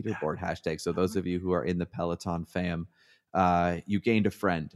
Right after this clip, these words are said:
Speaker 2: Um, I, I'm not gonna lie to you, Chris. I, I watched the commercials and I'm like, "These guys, they're too much."
Speaker 1: <laughs>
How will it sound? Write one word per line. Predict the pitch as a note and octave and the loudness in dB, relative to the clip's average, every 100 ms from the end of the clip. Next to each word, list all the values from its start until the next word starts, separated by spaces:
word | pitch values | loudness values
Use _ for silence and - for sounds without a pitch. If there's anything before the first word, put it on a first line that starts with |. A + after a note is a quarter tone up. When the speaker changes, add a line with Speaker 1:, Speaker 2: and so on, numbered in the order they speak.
| - | 0
Speaker 2:
Um, | G#2 G2 | 0 4
I, | A2 A2+ | 4 6
I'm | A#2+ A#2 | 6 6
not | B2+ | 4
gonna | C#3+ B2 | 4 4
lie | G#2+ G2+ | 4 4
to | |
you, | A2 | 2
Chris. | G2+ A2 - | 0 0 0
I, | - F#2+ - | 2 2 2
I | G2 | 2
watched | G#2+ G#2+ | 2 2
the | - | 0
commercials | F#2+ F#2 F2+ F#2+ G2+ | -2 2 2 0 -2
and | F#2+ F2 | -2 -2
I'm | F2 | -2
like, | F2 F2 _ _ _ | -2 -4 _ _ _
"These | A2+ F2+ - | -2 -2 -2
guys, | D2+ D2 D#2 - _ _ _ | -2 0 -2 -8 _ _ _
they're | - A2 | 2 2
too | - D#2+ | 4 0
much." | - - - - - B3 - | 0 0 6 6 10 6 10
Speaker 1:
<laughs> | A#3+ A#3+ B3 - A3+ | 6 8 6 6 2